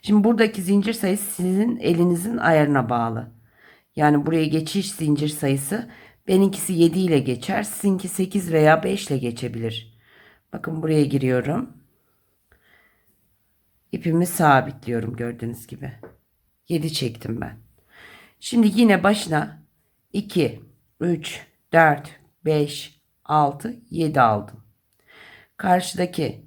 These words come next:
yaprağın içine girdim. Önce bir kez çekip sonra da ikişer ikişer çekip geriye giderek yuvamı oluşturuyorum. İkişer ikişer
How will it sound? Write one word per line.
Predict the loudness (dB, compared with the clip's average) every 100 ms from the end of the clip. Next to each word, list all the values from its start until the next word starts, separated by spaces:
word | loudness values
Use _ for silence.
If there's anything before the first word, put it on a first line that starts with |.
| -6
yaprağın | -4 -4 -4 -4 -4 -8 _ _ _
içine | -16 -10 -6 -6
girdim. | -4 -2 0 0 0 -10 _ _ _ _ _ _ _ _ _ _ _
Önce | 2 4 4 2
bir | 0 0
kez | 0 0 0
çekip | -4 -4 -6
sonra | 2 4 4 6 4 4
da | 4 2
ikişer | 0 -8 -10 -8 -2 2 4 2 -2
ikişer | -12 -10 -6 -2 -2 -4
çekip | -8 -10 -8 -10 -12 _ _ _ _ _ _ _ _ _
geriye | 4 6 6 4
giderek | 2 -2 2 2 2 -2 -6 -4
yuvamı | 0 2 2 2 -2 -4
oluşturuyorum. | 0 2 2 -2 -6 0 2 2 -2 -6
İkişer | -14 -12 -8 -4 -4
ikişer | -6 -10 -10 -8 -8 -10